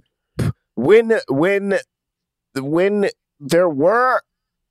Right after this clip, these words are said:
unseen people shooting at them, I was shocked that the white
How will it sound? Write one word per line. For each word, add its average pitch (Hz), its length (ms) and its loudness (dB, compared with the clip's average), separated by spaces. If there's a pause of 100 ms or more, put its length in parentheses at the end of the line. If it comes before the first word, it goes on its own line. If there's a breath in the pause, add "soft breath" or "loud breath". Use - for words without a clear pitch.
(240)
unseen 190 720 -2
people 117 380 -4
shooting 165 560 -2
at 95 240 -4
them, 80 380 -4 (840)
I 170 200 2
was 285 200 -2
shocked 139 640 -2
that 139 480 -2
the 131 180 0
white 127 680 -2